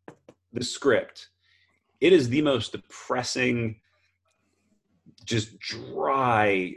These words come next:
um, morose kind of writing. And, um, he hated the early productions of all of his plays <laughs> because he said no one understood that they were comedies,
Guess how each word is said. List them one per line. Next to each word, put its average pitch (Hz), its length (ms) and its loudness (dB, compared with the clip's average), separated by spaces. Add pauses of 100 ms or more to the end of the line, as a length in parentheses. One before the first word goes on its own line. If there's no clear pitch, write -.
um, 92 580 -2 (1080)
morose 117 880 4
kind 107 240 2
of 98 120 2
writing. 104 440 4 (540)
And, 120 420 2
um, 101 580 -2 (840)
he 160 300 0
hated 123 600 2
the 110 160 -2
early 120 220 4
productions 110 680 0
of 98 140 -4
all 110 200 4
of 101 100 0
his 95 120 -6
plays 131 460 -2
<laughs> - 80 -14
because 120 440 -4
he 151 120 2
said 123 340 0
no 127 120 -2
one 135 140 -2
understood 127 480 2
that 107 120 -8
they 113 100 6
were 101 120 0
comedies, 98 680 -2